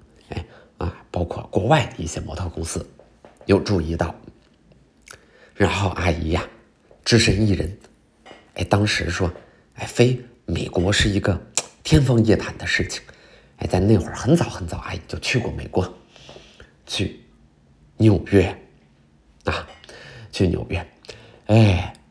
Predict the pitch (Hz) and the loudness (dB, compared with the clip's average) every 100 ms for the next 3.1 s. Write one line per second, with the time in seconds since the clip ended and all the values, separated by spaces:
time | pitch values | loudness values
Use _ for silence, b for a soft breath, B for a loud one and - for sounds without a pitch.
0 | _ - 104 90 80 87 85 - _ _ | _ 0 2 2 0 -2 -4 -12 _ _
1 | _ - - 90 85 85 85 - - - | _ -10 -2 0 0 -2 -4 -6 -14 -16
2 | _ - - 104 95 - - - - - | _ -4 4 4 2 -4 -6 -6 -8 -10
3 | - | -12